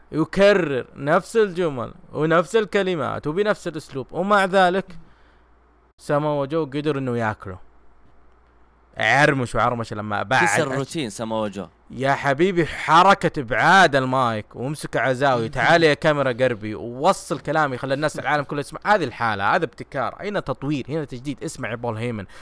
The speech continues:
Speaker 1: هنا تطوير وتجديد في كيفية التطور في البروموهات.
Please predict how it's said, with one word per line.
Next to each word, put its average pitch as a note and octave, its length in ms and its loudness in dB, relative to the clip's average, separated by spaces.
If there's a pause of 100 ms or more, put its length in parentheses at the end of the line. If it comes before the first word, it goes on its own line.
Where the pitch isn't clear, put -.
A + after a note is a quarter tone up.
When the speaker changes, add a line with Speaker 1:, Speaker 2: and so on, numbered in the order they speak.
(260)
Speaker 1:
هنا E3+ 220 2
تطوير D3 460 -2
وتجديد B2 580 -6
في D#3+ 500 -6
كيفية C3+ 680 -6 (160)
التطور B2+ 720 -4
في F3+ 300 -2
البروموهات. G#3+ 760 0